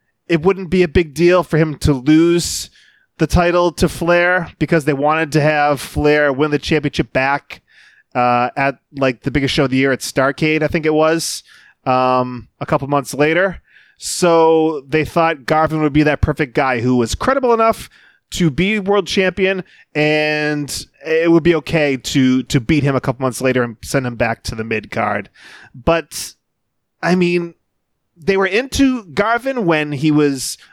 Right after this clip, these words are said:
on his way up, when he was challenging Flair, but once he won the title, uh, he cooled off considerably,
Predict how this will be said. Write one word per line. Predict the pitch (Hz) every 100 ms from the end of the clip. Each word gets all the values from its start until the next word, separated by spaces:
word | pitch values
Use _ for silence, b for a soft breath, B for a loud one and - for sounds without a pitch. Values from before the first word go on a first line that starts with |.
| -
on | 170
his | 175 147
way | 160 156
up, | 185 240 - -
when | 151 143
he |
was | 131 120
challenging | - 170 196 208 220
Flair, | 190 208 220 226
but | 202
once | 214 220
he | 220
won | 214 175
the |
title, | - 175 175 202 208 B B B B
uh, | 123 123 127 123 123 127 117
he | 117 143 143
cooled | - 175 156
off | 147 143 139 - - - b b b _
considerably, | - 156 - 269 - 202 143 175 147 120 113